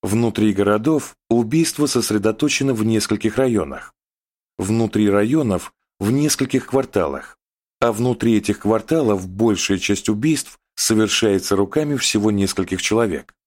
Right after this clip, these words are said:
В моём родном Бостоне семьдесят процентов перестрелок происходит на пяти процентах территории города, и в половине из них замешан всего один процент молодёжи.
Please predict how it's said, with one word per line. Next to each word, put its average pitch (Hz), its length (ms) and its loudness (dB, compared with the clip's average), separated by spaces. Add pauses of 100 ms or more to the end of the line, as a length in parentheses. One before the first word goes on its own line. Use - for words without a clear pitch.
(500)
В 95 160 -4
моём 110 420 2
родном 95 360 0
Бостоне 92 600 -2 (220)
семьдесят 98 760 -2
процентов 98 560 -2
перестрелок 104 760 0 (320)
происходит 143 640 2
на 123 100 0
пяти 120 240 0
процентах 147 640 0
территории 113 520 2
города, 80 520 -2 (260)
и 120 80 0
в - 100 -6
половине 104 520 2
из 98 160 -2
них 156 320 -2 (160)
замешан 139 560 0
всего 107 400 2
один 104 260 -2
процент 101 460 -2
молодёжи. 98 600 -2